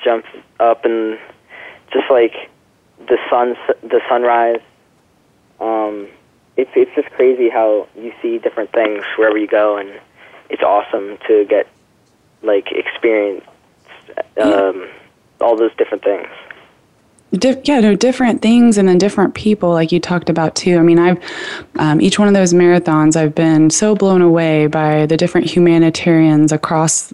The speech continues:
Speaker 2: the globe that I've met and what they're doing and how you can be inspired to, you know, reach out in your own community, um, to try something like that. Um, so I actually think we have a caller. Her name's Katie from Maine. Um, let's hear from Katie.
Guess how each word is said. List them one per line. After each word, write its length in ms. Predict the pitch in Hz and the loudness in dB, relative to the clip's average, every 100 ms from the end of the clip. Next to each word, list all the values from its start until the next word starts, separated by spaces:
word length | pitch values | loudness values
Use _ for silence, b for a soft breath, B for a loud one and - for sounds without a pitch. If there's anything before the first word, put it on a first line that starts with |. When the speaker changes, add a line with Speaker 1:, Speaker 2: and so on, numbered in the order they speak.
| - | -4
Speaker 2:
the 80 | 160 | -2
globe 580 | 156 170 165 147 143 156 | 0 2 2 0 -2 -4
that 140 | 151 | -4
I've 180 | 151 151 | -2 0
met 400 | 170 156 147 - | 0 2 0 -2
and 160 | 160 160 | 2 2
what 160 | 160 165 | 2 0
they're 160 | 151 | 0
doing 440 | 147 165 160 151 147 | 2 2 4 4 4
and 180 | 147 147 | 2 2
how 140 | 170 | 2
you 120 | 165 | 2
can 140 | 170 160 | 2 2
be 80 | |
inspired 760 | 147 147 - 165 160 151 156 151 | 4 2 -2 -2 0 0 0 -2
to, 300 | - 143 143 B B B B B B | -2 0 -2 B B B B B B
you 100 | - | 0
know, 60 | 165 | 2
reach 240 | 156 196 196 | 2 2 0
out 140 | 170 | 0
in 80 | 156 | 2
your 140 | 156 | 4
own 180 | 170 165 | 4 2
community, 880 | - 165 156 160 160 156 151 151 151 | 2 2 4 4 2 2 2 2 0
um, 260 | - 147 151 | 0 0 0
to 100 | - | -2
try 180 | - 170 | -4 0
something 400 | 151 160 156 160 | 0 2 2 2
like 240 | 151 156 - | 2 0 -2
that. 420 | 151 151 147 B B B B B B B - | -2 -2 -4 B B B B B B B -2
Um, 320 | 165 151 156 | 2 4 2
so 260 | - 185 175 B - | 2 0 0 B -6
I 140 | 214 | -4
actually 200 | 370 403 | 0 2
think 140 | 302 254 | 4 4
we 120 | 226 | 0
have 180 | 208 175 | 0 -4
a 60 | |
caller. 500 | 170 - 233 226 175 | -6 -4 -2 0 -2
Her 140 | 185 214 | 0 2
name's 240 | 185 175 | 2 0
Katie 400 | - 226 233 202 | -2 0 0 0
from 340 | 190 180 170 170 | -2 0 2 2
Maine. 560 | 208 180 175 202 226 - | 4 4 4 4 2 0
Um, 520 | 170 165 160 160 156 - | 0 2 4 2 2 0
let's 200 | 202 220 | -2 -2
hear 140 | - 269 | 0 0
from 220 | 254 208 | 2 0
Katie. 640 | - 214 220 156 165 185 | 2 2 2 2 0 -2